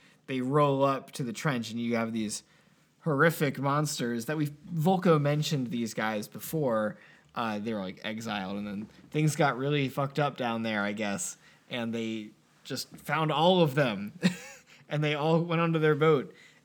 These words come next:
And it has my favorite shot of the movie, which is,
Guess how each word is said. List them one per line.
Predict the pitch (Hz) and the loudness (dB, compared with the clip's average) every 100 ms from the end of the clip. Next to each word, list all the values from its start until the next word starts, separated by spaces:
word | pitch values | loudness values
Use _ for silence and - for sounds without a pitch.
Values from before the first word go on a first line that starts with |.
| - | -6
And | 151 143 139 | -2 -2 -4
it | - | -8
has | 135 143 143 | -2 -2 0
my | 139 131 | -2 -2
favorite | 123 135 143 143 131 131 _ 180 | -2 -4 -4 -2 -4 -6 _ -12
shot | - 143 139 127 | -4 0 0 -2
of | 127 123 | -8 -6
the | 123 | -4
movie, | 135 139 127 120 | -2 0 0 -2
which | 120 - | -4 -4
is, | 123 110 110 | -4 -4 -6